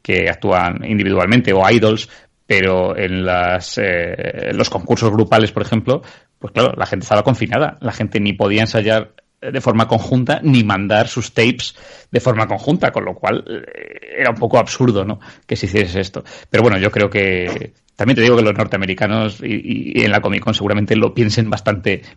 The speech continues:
más mejor que nosotros, que hemos ido un poco a matacaballo. Y luego el tema que comentas de los, eh,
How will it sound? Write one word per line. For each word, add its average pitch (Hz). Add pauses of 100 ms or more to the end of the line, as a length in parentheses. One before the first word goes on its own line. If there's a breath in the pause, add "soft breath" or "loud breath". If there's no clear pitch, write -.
más 117
mejor - (320 loud breath)
que 113
nosotros, 101
que 101
hemos 95
ido 104
un 92
poco 95
a 110
matacaballo. 95 (240 loud breath)
Y -
luego 127
el 123
tema 139
que 127
comentas 120
de 95
los, 90
eh, 90